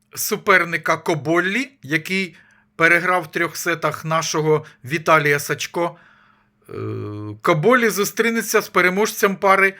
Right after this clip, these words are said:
Монфіс Давідович Фокіна. Е, погодьтесь, непоганий матч. Давідович Фокіна, е, на підйомі.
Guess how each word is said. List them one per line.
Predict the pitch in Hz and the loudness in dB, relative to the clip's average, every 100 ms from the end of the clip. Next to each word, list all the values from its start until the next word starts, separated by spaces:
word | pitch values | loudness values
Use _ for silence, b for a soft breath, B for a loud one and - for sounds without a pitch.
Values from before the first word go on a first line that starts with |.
| B - | B -8
Монфіс | 139 180 165 - 233 233 - | -2 -2 -2 -2 -2 -4 -10
Давідович | 131 165 170 170 175 175 156 | -4 0 0 0 0 0 -4
Фокіна. | - 190 - 143 101 80 _ B B B B B _ | -4 -4 -4 -6 -6 -12 _ B B B B B _
Е, | 110 104 | -10 -6
погодьтесь, | 107 170 220 220 208 208 | 0 4 4 6 2 2
непоганий | 208 208 190 202 214 | 0 2 2 2 0
матч. | 202 110 - - 123 | 0 -2 -4 -8 -4
Давідович | 120 156 170 180 175 160 | 0 2 2 0 0 -2
Фокіна, | - 180 156 175 151 165 175 B B B B B | -6 -6 -4 -2 2 2 2 B B B B B
е, | - 139 | -8 0
на | 175 | 2
підйомі. | 180 202 165 165 180 170 202 254 | 2 -2 -2 2 2 2 -2 -4